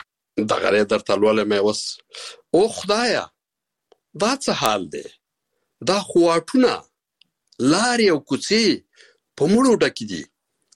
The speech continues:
کورونه او هټۍ دي چې رانړېږي، دوړو او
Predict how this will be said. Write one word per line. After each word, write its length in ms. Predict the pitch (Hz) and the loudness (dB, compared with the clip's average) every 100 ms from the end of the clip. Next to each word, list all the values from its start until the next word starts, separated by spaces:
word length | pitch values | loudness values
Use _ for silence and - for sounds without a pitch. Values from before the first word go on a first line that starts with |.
| - | -2
کورونه 360 | 156 160 233 233 | 2 4 4 2
او 120 | 196 160 | 2 -2
هټۍ 300 | - 156 220 247 | -4 -2 0 -2
دي 160 | 208 | -4
چې 160 | 156 156 127 123 | -2 2 2 2
رانړېږي، 720 | 127 135 202 233 165 113 78 - _ _ _ _ _ - - 139 139 | 2 2 2 -2 -2 -4 -6 -14 _ _ _ _ _ -20 -10 -4 2
دوړو 280 | 240 254 240 | 2 4 2
او 80 | 180 | 2